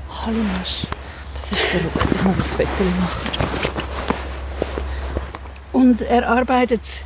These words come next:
Speaker 2: zwischen dem harten Holz hier und der Rinde und er verstopft dabei die Leitbahnen des Baumes. Das heißt, er nimmt ihm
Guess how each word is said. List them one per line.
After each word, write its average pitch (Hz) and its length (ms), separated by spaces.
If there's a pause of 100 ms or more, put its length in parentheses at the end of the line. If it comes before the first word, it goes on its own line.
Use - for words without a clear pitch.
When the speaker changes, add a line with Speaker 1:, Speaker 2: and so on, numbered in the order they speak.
(100)
Speaker 2:
zwischen 262 520
dem 202 400 (720)
harten 220 500
Holz 240 220
hier 254 260 (460)
und 247 300
der 202 140
Rinde 254 460 (480)
und 233 180
er 220 100
verstopft - 840 (680)
dabei 220 680 (240)
die 220 80
Leitbahnen 202 920 (640)
des 220 180
Baumes. 196 580
Das 208 120
heißt, 202 320
er 214 140 (600)
nimmt 240 400
ihm 226 200